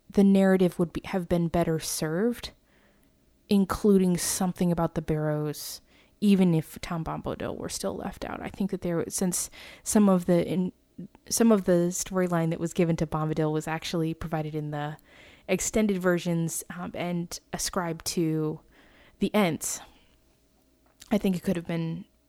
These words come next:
included in some way, uh, s-, in a similar form. The other big shakiness that a lot of people have with,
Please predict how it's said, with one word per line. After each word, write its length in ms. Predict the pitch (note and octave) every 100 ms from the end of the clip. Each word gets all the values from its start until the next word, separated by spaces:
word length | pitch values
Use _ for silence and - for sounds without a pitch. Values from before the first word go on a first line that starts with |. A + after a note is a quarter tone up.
| _
included 460 | F#3+ E3+ G#3 F3 E3
in 100 | E3+
some 300 | - E3+ E3
way, 400 | E3 - F3+ _ _
uh, 240 | - C#3+ F3+
s-, 160 | G3+ -
in 140 | F#3+
a 40 | D#3+
similar 360 | - D#3 -
form. 300 | - - G3+ _ _ _ _ _ _ _ - - - - _ _ _
The 180 | A3 A3+
other 200 | A#3+ A#3+
big 340 | A3+ A3+ G3
shakiness 600 | - A3 G#3 A3 G3+ G3
that 120 | -
a 40 | F#3
lot 140 | F3+
of 80 | F#3
people 260 | - F#3 E3+
have 360 | E3+ E3 E3
with, 260 | E3 D#3+